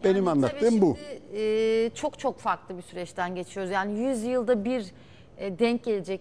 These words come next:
Speaker 2: bir şey bizim yüzyılımıza geldi, dönemimize geldi. Bütün tedbirleri bin-, insanlarımız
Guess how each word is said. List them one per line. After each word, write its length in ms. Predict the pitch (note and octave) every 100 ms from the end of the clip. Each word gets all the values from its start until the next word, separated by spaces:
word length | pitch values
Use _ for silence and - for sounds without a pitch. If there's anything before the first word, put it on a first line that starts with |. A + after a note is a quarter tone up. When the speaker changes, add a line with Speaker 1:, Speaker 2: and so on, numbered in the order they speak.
| -
Speaker 2:
bir 180 | F3+ -
şey 260 | A#3+ C4 A3+
bizim 340 | G3+ B3 G#3+ -
yüzyılımıza 580 | G#3 E3+ F#3 F#3 F3 F3+
geldi, 260 | F3+ E3+
dönemimize 460 | F#3 F#3 F#3 E3+ F3+
geldi. 500 | F#3+ F3+ F#3+ C4+ - -
Bütün 280 | A3+ - B3+
tedbirleri 580 | - A#3+ F#3 G#3+ A3 G#3
bin-, 240 | A3+ A3
insanlarımız 580 | A#3 - A3 G#3 A3 G#3+